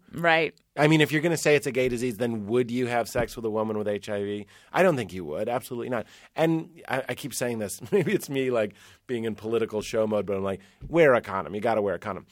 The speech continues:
Speaker 2: But this goes back to what I was telling you.
Speaker 1: Yeah, so you started to have sex, and then in the middle
Speaker 2: So
Speaker 1: you put
Speaker 2: I
Speaker 1: on a condom.
Speaker 2: briefly had sex without a condom. And then I was like, uh, you know, we were both a little bit drunk, and I was like, "Ah, get a condom, put on the condom,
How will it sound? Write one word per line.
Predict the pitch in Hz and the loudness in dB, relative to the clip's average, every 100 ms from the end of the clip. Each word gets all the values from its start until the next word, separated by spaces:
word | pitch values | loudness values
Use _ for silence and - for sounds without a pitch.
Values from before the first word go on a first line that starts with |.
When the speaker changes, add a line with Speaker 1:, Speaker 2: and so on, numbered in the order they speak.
| - | -8
Speaker 2:
But | - | -2
this | 185 | 0
goes | 208 190 | 2 2
back | 147 127 | 2 0
to | 120 | 0
what | 107 | 0
I | |
was | 98 | -2
telling | - 101 95 | -6 -6 -6
you. | 87 | -4
Speaker 1:
Yeah, | 190 185 | 2 2
so | 156 196 | 2 -4
you | 180 | -4
started | - 208 208 | 4 4 4
to | 196 | 2
have | 196 180 | 0 2
sex, | 190 175 175 | 0 0 -2
and | 165 | -4
then | 160 | -4
in | |
the | 160 | -2
middle | 160 175 | 4 6
Speaker 2:
So | 160 | 8
Speaker 1:
you | |
put | 160 | 6
Speaker 2:
I | 196 | 6
Speaker 1:
on | 143 | 4
a | |
condom. | 143 139 | -4 0
Speaker 2:
briefly | 196 120 180 | 0 2 2
had | 156 143 127 | 2 2 2
sex | 127 101 | -2 -2
without | 113 117 107 | -4 0 0
a | 98 | -2
condom. | 90 80 87 113 - _ - | -6 -12 -10 -12 -16 _ -8
And | 127 127 | -2 0
then | 127 | 0
I | |
was | 120 110 | 0 -2
like, | 107 - - 117 | -6 -6 -14 -6
uh, | 117 110 104 101 - | -4 -2 -2 -2 -4
you | 165 | -2
know, | 135 131 160 160 - - 123 | 0 0 -6 -14 -16 -18 -14
we | 143 | -6
were | 147 135 | -4 2
both | 135 127 | 2 2
a | 123 | -2
little | 113 104 | -2 -2
bit | 104 | -4
drunk, | 92 92 | -6 -8
and | 95 | -8
I | 98 | -8
was | |
like, | 101 120 | -8 2
"Ah, | 147 143 | 4 4
get | 120 123 117 | 2 -2 -2
a | |
condom, | - 82 85 85 | -4 -12 -12 -10
put | 101 | -10
on | 85 80 | -10 -12
the | |
condom, | 76 - 78 73 | -16 -16 -16 -18